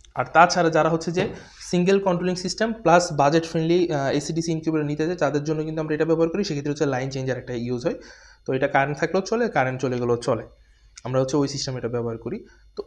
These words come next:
এইটাতে একটু ভিন্নতা আছে তিন হাজার একের তুলনায়। এটাতে ভিন্নতা কি? এটাতে হচ্ছে হিট and কুল দুইটাই অপশন আছে, মানে আপনি চাইলে এটাতে হচ্ছে যে এটা দিয়ে টেম্পারেচার কন্ট্রোল করতে পারবেন, আপনি চাইলে এটা দিয়ে ইনকিউবেটরও ওভারহিটও কন্ট্রোল করতে পারবেন। But যেটা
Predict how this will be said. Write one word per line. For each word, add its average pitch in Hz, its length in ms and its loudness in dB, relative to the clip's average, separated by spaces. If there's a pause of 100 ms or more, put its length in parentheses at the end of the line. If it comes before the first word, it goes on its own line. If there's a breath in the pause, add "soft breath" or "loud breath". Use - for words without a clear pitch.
(160)
এইটাতে 233 840 -2
একটু 233 220 -2
ভিন্নতা 139 400 0
আছে 120 200 -6
তিন 151 180 -4
হাজার 131 220 0
একের 123 240 -6
তুলনায়। 120 360 -6
এটাতে 165 280 0
ভিন্নতা 170 360 -2
কি? 175 140 -8
এটাতে 160 340 -2
হচ্ছে 170 280 -4
হিট 175 360 -6
and 156 140 -2
কুল 131 300 -4
দুইটাই 135 220 0
অপশন 135 280 0
আছে, 117 160 -8
মানে 135 280 -8 (440 loud breath)
আপনি 135 200 -4
চাইলে 151 300 4
এটাতে 151 280 2
হচ্ছে 180 420 -4
যে 233 80 -8 (260 loud breath)
এটা 143 120 0
দিয়ে 160 160 2
টেম্পারেচার 175 440 0
কন্ট্রোল 185 280 2
করতে 196 220 0
পারবেন, 214 240 -2
আপনি 147 340 -6
চাইলে 156 300 2
এটা 160 120 2
দিয়ে 196 420 -2
ইনকিউবেটরও 160 640 -2
ওভারহিটও 147 400 4
কন্ট্রোল 127 260 -6
করতে 123 220 -8
পারবেন। 135 380 -6
But 156 360 -2
যেটা 151 280 0